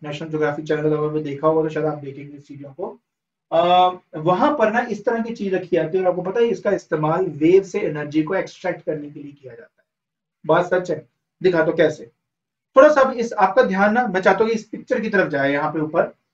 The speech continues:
इस picture में आप थोड़ा ध्यान से देखेंगे तो आपको क्या दिख रहा होगा? आपको दिख रहा होगा कि जैसे ही wave आपकी फ्लो करती है तो इसमें दो चीजें हैं ना, ये ऐसे ऐसे move कर रहा है, राइट?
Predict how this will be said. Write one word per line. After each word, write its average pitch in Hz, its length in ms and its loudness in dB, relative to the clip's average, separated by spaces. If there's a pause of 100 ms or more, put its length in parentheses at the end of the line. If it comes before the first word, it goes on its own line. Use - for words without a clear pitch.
(260)
इस 269 180 0
picture 233 320 2
में 226 100 2
आप 196 120 4
थोड़ा 226 120 4
ध्यान 180 280 0
से 208 100 -6
देखेंगे 190 320 0
तो 220 140 4
आपको 196 200 2
क्या 190 180 2
दिख 165 160 -2
रहा 131 140 -8
होगा? 117 220 -12
आपको - 320 -8
दिख 156 200 -6
रहा 185 120 2
होगा 185 380 2 (360)
कि 240 100 -12
जैसे 170 480 2
ही 285 120 2
wave 208 340 4
आपकी 208 360 0
फ्लो 180 340 -2
करती 156 400 0
है 180 180 2
तो 208 340 -2
इसमें 185 420 -6
दो 190 220 4
चीजें 156 300 -8
हैं 127 200 -14
ना, 247 160 -6 (320)
ये 202 60 -6
ऐसे 180 380 2
ऐसे 208 220 2
move 175 240 -4
कर 143 80 -8
रहा 127 120 -8
है, 127 60 -8
राइट? 185 260 -2